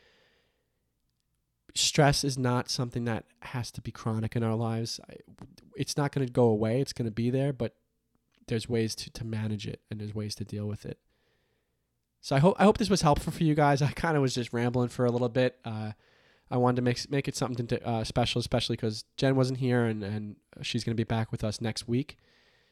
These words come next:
So I hope you had, again, an opportunity to listen to this week's interview with Jamie Sussel Turner. You can check out her book on Amazon. Just go, just search Less Stress Business. As well,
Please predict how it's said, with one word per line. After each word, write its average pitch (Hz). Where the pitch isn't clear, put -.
So 139
I 131
hope 160
you 156
had, 156
again, 139
an 131
opportunity 143
to -
listen 127
to 127
this 123
week's 135
interview 123
with 120
Jamie 123
Sussel 120
Turner. 123
You 123
can 165
check 160
out 147
her 139
book 127
on 120
Amazon. 131
Just -
go, 123
just -
search -
Less 117
Stress -
Business. 120
As 123
well, 143